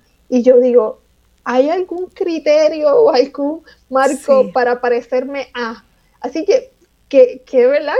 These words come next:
Speaker 1: ¿Qué mensaje tiene esa expresión? Así que es como
Speaker 2: Ya.
Speaker 1: nosotros promovemos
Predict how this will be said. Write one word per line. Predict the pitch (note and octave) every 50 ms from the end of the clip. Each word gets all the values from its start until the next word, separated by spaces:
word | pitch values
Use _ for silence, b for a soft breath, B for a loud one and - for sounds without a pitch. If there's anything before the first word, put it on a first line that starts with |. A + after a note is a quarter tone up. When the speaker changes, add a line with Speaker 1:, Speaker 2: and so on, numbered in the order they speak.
| B4
Speaker 1:
¿Qué | - D4 B3+
mensaje | B3 B3+ D#4 D#4 - F#4 F4 - F#4 - A#4+
tiene | F#4+ D#4 D#4+ D#4+ E4+ D#4+ - -
esa | A3+ B3 -
expresión? | - - - A#3 B3 A#3+ A#3 G3+ F#3+
Así | C4 C4+ D4+ -
que | - - B B B B B B B
es | - E4 - -
como | - - F#4 F4+ F4 D4+ B3+ A3 G#3 G#3+ A#3+ - -
Speaker 2:
Ya. | A3+ G#3 F#3+ F3+ F3 - -
Speaker 1:
nosotros | B3 B3 B3 B3 - D4 D4+ D4 - B3+ B3+ B3 - - -
promovemos | B3+ A#3+ A3 A3+ A3 A3 G3+ A#3 B3 B3+ C4+ A#3+ A3 A3 A#3 B3 -